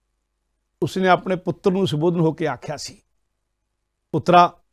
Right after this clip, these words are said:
ਸਾਡੇ ਗੁਰੂ ਨੇ ਸਾਡੇ ਲਈ ਆਪਣੇ ਪੁੱਤਰ ਕੌਮ ਤੋਂ ਨਿਸ਼ਾਵਰ ਕਰ ਦਿੱਤੇ ਤੇ ਸਾਨੂੰ ਸਾਰਿਆਂ ਨੂੰ ਆਪਣੇ ਪੁੱਤਰ ਬਣਾ ਲਿਆ।" ਗੁਰੂ ਗੋਬਿੰਦ ਸਿੰਘ ਨੇ ਆਪਣੇ ਹੋਣਹਾਰ ਪੁੱਤਰ ਨਿਸ਼ਾਵਰ ਕੀਤੇ,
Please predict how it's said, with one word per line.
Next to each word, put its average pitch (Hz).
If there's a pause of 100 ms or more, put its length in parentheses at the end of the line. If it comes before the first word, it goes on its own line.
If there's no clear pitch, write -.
(800)
ਸਾਡੇ 170
ਗੁਰੂ 180
ਨੇ 220 (920)
ਸਾਡੇ 196
ਲਈ 240
ਆਪਣੇ 233
ਪੁੱਤਰ 262
ਕੌਮ 262
ਤੋਂ 240
ਨਿਸ਼ਾਵਰ 160
ਕਰ 131
ਦਿੱਤੇ - (1600)
ਤੇ 160
ਸਾਨੂੰ 160
ਸਾਰਿਆਂ 160
ਨੂੰ 175
ਆਪਣੇ 156
ਪੁੱਤਰ 156
ਬਣਾ 135
ਲਿਆ।" - (4000)
ਗੁਰੂ 330
ਗੋਬਿੰਦ 214
ਸਿੰਘ 185
ਨੇ 196
ਆਪਣੇ 214
ਹੋਣਹਾਰ 269
ਪੁੱਤਰ 247
ਨਿਸ਼ਾਵਰ 147
ਕੀਤੇ, -